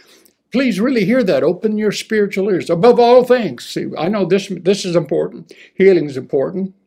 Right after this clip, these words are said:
right? Salvation is incredibly important. Prophecy is important. But above all those things, he said, put on love.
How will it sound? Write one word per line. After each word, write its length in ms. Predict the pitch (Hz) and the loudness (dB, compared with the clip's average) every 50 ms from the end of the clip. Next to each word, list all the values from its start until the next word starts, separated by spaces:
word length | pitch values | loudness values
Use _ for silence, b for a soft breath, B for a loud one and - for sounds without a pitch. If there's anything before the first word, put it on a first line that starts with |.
| _ | _
right? 260 | - 135 165 202 - - - 156 175 160 | -2 -2 -2 -2 -4 -4 -4 -4 -4 -4
Salvation 840 | 123 - - - - - - 180 175 165 175 185 185 165 - 165 143 | -6 -10 -10 -10 -8 -4 -4 -2 -2 -2 -2 -2 -2 -2 -4 -8 -8
is 80 | 135 135 | -10 -12
incredibly 420 | 135 - - 180 147 139 143 135 | -10 -4 -2 -2 -2 -2 -4 -6
important. 400 | 131 - 165 - 214 214 214 - | -8 -6 -4 -2 -2 -4 -4 -4
Prophecy 340 | - 185 196 190 190 - 170 | -4 -4 -4 -4 -4 -4 -4
is 140 | 151 139 147 | -4 -4 -6
important. 520 | 131 127 - 151 160 160 170 - 165 B B B B B B B B B B _ _ _ - | -8 -6 -8 -8 -8 -6 -8 -10 -12 B B B B B B B B B B _ _ _ 4
But 100 | 214 226 | 4 4
above 280 | 208 202 269 262 233 | 6 6 4 6 6
all 340 | 311 320 330 294 156 120 120 | 6 6 6 4 2 0 0
those 400 | 131 202 254 269 262 262 - - | 2 4 4 4 2 0 -6 -6
things, 380 | 123 107 107 123 143 160 - - | -6 -8 -10 -10 -10 -10 -6 -4
he 100 | 165 165 | -4 -4
said, 420 | - - 170 165 165 160 - - _ _ _ | -2 -2 0 0 -2 -2 -6 -14 _ _ _
put 140 | 220 220 214 | -4 -2 -2
on 160 | 214 208 196 | -2 0 -2
love. 260 | 202 202 147 110 | -2 -2 -4 -6